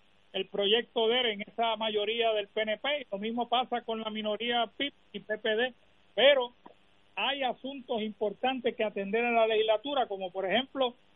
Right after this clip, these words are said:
en la contribución sobre la propiedad mueble, que por, que no le acaban de buscar una solución a ese problema que está impidiendo que los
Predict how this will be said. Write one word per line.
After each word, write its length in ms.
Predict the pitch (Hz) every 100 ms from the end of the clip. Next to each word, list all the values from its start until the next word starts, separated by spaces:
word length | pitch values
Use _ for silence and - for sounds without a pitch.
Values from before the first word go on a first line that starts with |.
| _ _ _ -
en 120 | 196 196
la 140 | 190
contribución 800 | 202 202 196 190 185 214 226 240
sobre 220 | 240 220
la 100 | 214
propiedad 460 | 214 202 208 208 233
mueble, 340 | 262 294 254
que 140 | 208 196
por, 260 | 190 196 -
que 180 | 190 180 170
no 200 | 165 233
le 160 | 254
acaban 500 | 226 202 233 262 254
de 120 | 220 202
buscar 340 | 196 233 240
una 200 | 233 233
solución 640 | 226 220 208 226 220 240 - _ _ -
a 180 | 170 185
ese 280 | 226 247 247
problema 560 | 226 220 240 247 220
que 80 | 202
está 400 | - - 220 233
impidiendo 680 | 226 - 214 - 277 277 247 - - - -
que 80 |
los 100 | 196